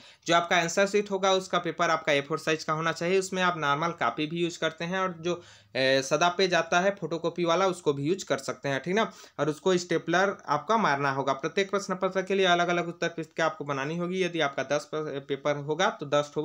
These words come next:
उत्तर पुस्तिका आपको अलग-अलग बनानी होगी, है ना। उत्तर पुस्तिका का जो कवर पेज है, ठीक ना, कवर पेज विश्वविद्यालय की वेबसाइट, इस वेबसाइट पर डाउनलोड आंसर शीट मेन पेज क्लि-, लिंक को क्लिक कर डाउनलोड या प्रिंट कर उत्तर पुस्तिका के मुख्य पृष्ठ को प्रयुक्त करते हुए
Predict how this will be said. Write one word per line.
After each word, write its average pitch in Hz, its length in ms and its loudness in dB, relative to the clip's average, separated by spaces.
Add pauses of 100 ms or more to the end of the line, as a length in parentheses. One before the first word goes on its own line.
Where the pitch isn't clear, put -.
(120)
उत्तर 143 200 0
पुस्तिका 139 380 -2
आपको 131 200 -2
अलग-अलग 143 380 2
बनानी 131 340 -2
होगी, 139 200 -4
है - 480 -10
ना। 180 140 2
उत्तर 170 240 2
पुस्तिका 196 420 -2
का 208 160 2
जो 202 200 4 (140)
कवर 180 300 2
पेज 170 300 0
है, 127 100 0
ठीक - 420 -6
ना, 185 80 2
कवर 180 260 2
पेज 196 280 -2
विश्वविद्यालय 185 460 2
की 180 160 -2
वेबसाइट, 190 460 0 (340)
इस 151 240 -4
वेबसाइट 175 400 0
पर 190 100 2
डाउनलोड 180 420 2
आंसर 165 300 -4
शीट 190 360 0
मेन 170 260 0 (120)
पेज 180 220 0
क्लि-, 156 600 2 (380)
लिंक 165 260 -2
को 180 100 -2
क्लिक 165 280 -6
कर 185 120 2
डाउनलोड 165 380 0
या 160 80 2
प्रिंट 165 280 -6
कर 170 160 -2
उत्तर 151 220 -4
पुस्तिका 147 380 -4
के 147 140 -6
मुख्य 151 260 -4
पृष्ठ 160 320 -8
को 165 100 -4
प्रयुक्त 151 400 -4
करते 139 340 -2
हुए 190 220 2